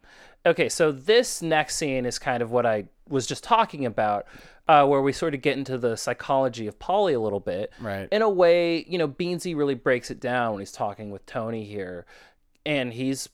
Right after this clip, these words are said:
Speaker 1: pretty, you know, astute in kind of explaining
Speaker 2: The
Speaker 1: why
Speaker 2: kinda guy.
Speaker 1: Paulie, what?
Speaker 2: The kinda guy he is.
Speaker 1: Yeah, yeah, and why Paulie does what he does, and how it is really all, like,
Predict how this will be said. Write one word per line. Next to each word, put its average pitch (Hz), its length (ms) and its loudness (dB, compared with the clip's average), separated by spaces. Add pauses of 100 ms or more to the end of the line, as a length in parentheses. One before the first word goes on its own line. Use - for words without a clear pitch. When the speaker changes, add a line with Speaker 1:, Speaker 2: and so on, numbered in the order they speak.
(140)
Speaker 1:
pretty, 226 460 -2
you 202 140 -6
know, 208 140 0
astute - 640 -4 (180)
in 123 180 -4
kind 131 300 0
of 120 300 0 (300)
explaining 127 920 -4 (440)
Speaker 2:
The 156 80 -6
Speaker 1:
why 135 320 6
Speaker 2:
kinda 107 160 -2
guy. - 60 -8
Speaker 1:
Paulie, 127 380 2 (120)
what? 143 320 -4
Speaker 2:
The 156 80 -2
kinda 185 240 2
guy 107 240 0
he 73 60 -12
is. - 260 -16
Speaker 1:
Yeah, 302 360 4
yeah, 254 180 4
and 156 180 0
why 220 240 6
Paulie 101 640 -2
does 117 240 -2
what 110 100 -6
he 101 60 -10
does, 85 260 -10
and 127 120 -8
how 170 180 6
it 151 100 2
is 160 260 2
really 143 420 2
all, 123 500 4
like, 98 340 -6